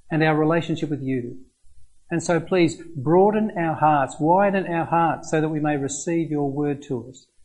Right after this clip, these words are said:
as we ask this in Jesus' name. Okay, so the first thing we need to learn about this section is this is the Daleth section. <laughs> I know, you're gonna have a Hebrew test now.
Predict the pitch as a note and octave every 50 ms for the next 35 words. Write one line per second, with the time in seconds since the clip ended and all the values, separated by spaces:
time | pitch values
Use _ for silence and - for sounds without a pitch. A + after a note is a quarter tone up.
0 | _ - - D3+ D3 B2 B2+ C3+ C3+ C#3 C#3 C3 - - C3+ C3 - C#3 C3+ B2
1 | - - C#3 C#3 B2+ C3 C3 - C3+ B2+ B2 A#2+ A#2 A#2 - - _ - - -
2 | - - - - - - - - - - _ - - - - - - - - -
3 | - - _ - - - - - - - - - - - - _ _ _ _ _
4 | - - - D#3 - F#3 F#3 C#3+ B2+ - F3+ E3+ D#3 D#3 - G3+ A3+ A#3 A#3 -
5 | F#3+ E3+ E3 E3+ E3 D3+ D3 D#3 F3 F3+ E3+ D#3 D3 D3 C#3+ - D3+ C#3 - -
6 | F#3 F#3+ - - A#2 A#2 C3 C3+ B2+ - F#3+ F3 - D#3 B2 B2 D3 B2 A2 E3
7 | D3+ D#3 E3+ F#3 G3+ F3+ C#3+ C3 - - - - - - D#3+ C#3 - - - -
8 | A2+ - - - - - _ _ G3+ - B2+ D#3+ F3+ F3 D3 B2 G#2+ - - _
9 | - - - - D#3 D3 D3+ D3 D3 C#3+ C#3 C3 C#3 E3 E3 C#3 C#3 C3+ B2+ -
10 | - C3 A#2+ - - - B2 A#2+ C3+ F#3 A#3+